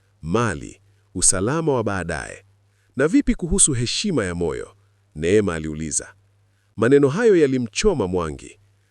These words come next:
Alikumbuka jinsi alivyotoka umaskini wa Murang'a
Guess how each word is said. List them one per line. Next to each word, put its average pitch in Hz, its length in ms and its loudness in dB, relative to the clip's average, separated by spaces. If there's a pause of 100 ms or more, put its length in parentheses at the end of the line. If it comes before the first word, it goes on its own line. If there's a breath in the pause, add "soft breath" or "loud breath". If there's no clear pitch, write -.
(100)
Alikumbuka 196 540 0
jinsi 165 400 2
alivyotoka 135 580 0
umaskini 110 580 0
wa 107 120 2
Murang'a 92 580 -4